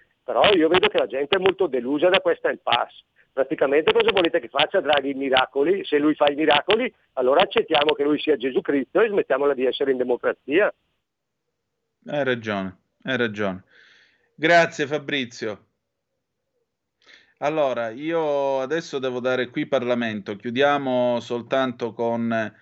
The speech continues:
Speaker 2: la cronaca a proposito del caso di David Rossi, che questa radio ha sempre seguito con attenzione. Ieri a Palazzo San Macuto, siamo qua su Repubblica,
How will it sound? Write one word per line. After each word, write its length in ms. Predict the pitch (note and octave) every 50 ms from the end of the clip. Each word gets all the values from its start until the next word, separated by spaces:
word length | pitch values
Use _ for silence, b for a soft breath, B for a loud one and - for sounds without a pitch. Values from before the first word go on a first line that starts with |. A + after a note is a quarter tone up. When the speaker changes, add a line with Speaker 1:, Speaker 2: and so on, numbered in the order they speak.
| b b b b b
Speaker 2:
la 240 | A2+ A2 A#2 A#2+
cronaca 440 | A2+ - C#3 C#3 C#3 C3+ B2+ - C3
a 40 | A2+
proposito 600 | G2+ A#2 A2 G2 B2 B2+ A#2+ - B2 G#2+ A#2+ A#2+
del 160 | A#2 A#2 A2+
caso 380 | A2+ - B2 A#2+ A#2+ - A#2 G#2+
di 100 | G#2+ A2
David 360 | G#2+ A#2 A2+ A2+ A2 G#2+ C3
Rossi, 500 | B2+ C#3+ C#3+ D3+ D3+ - - - D3+ C3+
che 120 | A#2+ A2+
questa 300 | - A2 G#2 - - A2
radio 320 | G#2+ A2 A2 G#2+ G2 G#2 G2
ha 20 |
sempre 400 | F#2+ - - A2+ G2 - G#2 G2+
seguito 360 | F#2+ G2 G2 G#2+ A2 G#2+ G2
con 160 | G2 G#2+ G#2+ A2
attenzione. 720 | A2 A2 - C#3+ C3+ B2+ A#2+ - D#3 E3 F3 F3 C#3+ A2+
Ieri 300 | G#2+ A2+ B2+ B2+ B2 A#2
a 60 | A2
Palazzo 480 | - - A2+ A2+ A#2 A#2 A#2 - - A2
San 220 | - A#2 A2+ A2+
Macuto, 720 | A2+ A2+ A2+ - C#3 C#3+ C#3 B2+ A#2 - A2+ G#2+ G2+ b b b b b b
siamo 280 | b - A#2+ A2+ A2+ A2+
qua 160 | - C3 A#2
su 160 | - A#2 A2
Repubblica, 880 | G#2+ B2+ C3 B2 D3+ D3+ D3+ D3 D3 D3 C#3 - E3+ D#3+ E3 E3 B